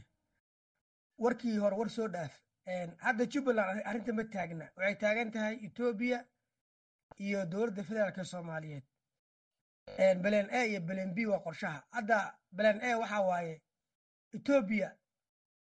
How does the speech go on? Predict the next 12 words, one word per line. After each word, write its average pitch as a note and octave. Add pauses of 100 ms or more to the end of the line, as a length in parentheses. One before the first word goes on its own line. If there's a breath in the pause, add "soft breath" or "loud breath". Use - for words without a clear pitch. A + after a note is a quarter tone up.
(640)
marka B3
hore A#3
warkeedu A#3
waa A3+
caddaysatay G3
inay G#3
waddanka F#3+
duulaan G#3
ku G#3+
tahay, G3
way G#3+
sheegtay. A3